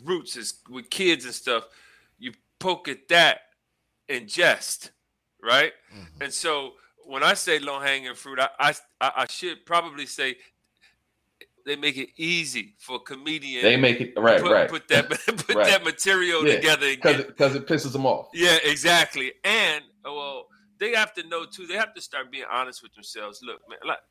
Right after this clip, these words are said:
Speaker 1: and again, shit, man, you, you ain't gonna skip the motherfucking line. Every problem,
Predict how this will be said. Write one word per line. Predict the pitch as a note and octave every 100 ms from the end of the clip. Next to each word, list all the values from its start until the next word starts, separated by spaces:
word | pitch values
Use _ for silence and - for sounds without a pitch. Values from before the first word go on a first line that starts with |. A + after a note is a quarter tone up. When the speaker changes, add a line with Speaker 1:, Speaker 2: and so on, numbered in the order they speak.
| _ _ _ _
Speaker 1:
and | C3+
again, | C3+ C#3 D#3+ A#2 G2+
shit, | - - G#2 -
man, | G#2 G#2 G2+ _ _ _ _ _ _
you, | E3+ C#3+
you | E3+ A#3
ain't | A3+
gonna | F#3 D#3+
skip | - F#3 -
the | D3
motherfucking | C#3+ C#3+ B2+ - C#3 - G#2+
line. | C3+ C3+ F#2 A#1+ _ _ _ _ _ F3+
Every | A#3 A#3 A#3
problem, | - G#3 G#3 E3 C#3